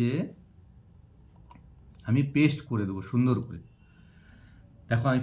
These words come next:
পেস্ট করলাম, পেস্ট করার পরে এখানে দেখবে অটোমেটিক যে আমি হেডিং দিয়েছি, ঠিক আছে, ডেসক্রিপশন দিয়েছি, সেইটা কিন্তু একটা উঠে আসবে। তারপরে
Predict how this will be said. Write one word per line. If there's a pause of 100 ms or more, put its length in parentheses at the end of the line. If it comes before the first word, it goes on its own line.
পেস্ট
করলাম, (180)
পেস্ট (100)
করার
পরে (180)
এখানে (800)
দেখবে (100)
অটোমেটিক (100)
যে (120)
আমি (160)
হেডিং (160)
দিয়েছি, (760)
ঠিক
আছে, (400)
ডেসক্রিপশন (100)
দিয়েছি, (120)
সেইটা (100)
কিন্তু (140)
একটা (180)
উঠে (260)
আসবে। (960)
তারপরে